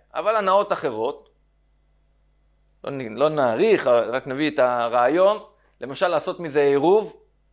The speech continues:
זה לא נאסר עליו. ועוד דבר שנזיר יותר קל משאר האיסורים, שיש אפשרות לקבל היתר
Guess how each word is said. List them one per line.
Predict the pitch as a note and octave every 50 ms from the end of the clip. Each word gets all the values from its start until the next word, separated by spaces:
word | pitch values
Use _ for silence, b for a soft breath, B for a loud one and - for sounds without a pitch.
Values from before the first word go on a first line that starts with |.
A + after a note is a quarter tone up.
| _ _ _ _ _
זה | - G#2+ D3+ F3+
לא | G#3+ B3 C4
נאסר | C#4 C#4 C4+ B3 - B3 A#3 G#3+ F#3
עליו. | F3+ E3+ D#3+ C#3+ - - _ _ _ _ _ _ _ _ _ _ _ _ _ _ _ _ _ _ _ _ _ _ _ _ _ _ _ _ _ _ _ _ _ _ _ _ _ _ _ _ _ _ _ _ _ _ _ _ _ _ _ _ _ -
ועוד | A#2+ C3 F#3 A3+ B3+ C4
דבר | B3+ A3 F3+ G3 F#3+ F3+ E3+
שנזיר | - F#3 E3+ E3+ E3 D3 B2+ D3+ F3 D#3
יותר | D#3 D3+ - E3 D3 C3+
קל | - E3 D3+ D3
משאר | C#3 - - D3+ C#3+
האיסורים, | C#3+ C#3+ C3 - - D3 C3+ C3+ C3+ D3 - _ _ _ _ _ _ _ _ _ _ _ _ _ _ _ _ _ _ _ _ _ _ _ _ _ _ -
שיש | - - D3 E3 G3+ G#3+ - A#3+
אפשרות | G3+ - - F#3 F3+ G#3 A#3+ A#3 A3 A3 A3 A3 - - _ _ _ _ _ _ _
לקבל | - C#3 C#3 D#3+ D#3 D#3 G3+ G#3+ F#3+
היתר | C#3+ D3+ D#3+ D#3 D#3 - B3+ B3+ A#3+ G#3 G#3 G#3 G3